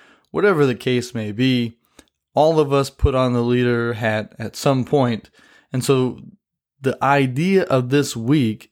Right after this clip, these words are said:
is to help strengthen us, improve us, give us some tools in our toolbox that we didn't have before. And so this week, we're gonna dive into the topic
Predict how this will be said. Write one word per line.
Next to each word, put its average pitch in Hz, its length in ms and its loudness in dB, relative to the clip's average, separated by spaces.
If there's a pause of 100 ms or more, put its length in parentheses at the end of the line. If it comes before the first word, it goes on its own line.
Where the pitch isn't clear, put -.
is 120 180 -2
to 117 100 -2
help 135 380 -2 (160)
strengthen 160 540 -4
us, 156 200 -4
improve 143 440 -2
us, 147 320 0 (400)
give 147 160 2
us 147 140 2
some 127 140 -4
tools 143 340 0
in 123 60 0
our 110 80 -2
toolbox 117 520 -2
that 110 80 -4
we 104 80 -4
didn't 120 320 0
have 110 300 -6
before. 101 540 -2 (720)
And 143 80 -2
so 170 140 0
this 226 260 0
week, 143 380 0 (160)
we're 147 120 -6
gonna 170 220 2
dive 135 420 2
into 131 280 -2
the 113 100 0
topic 120 720 -2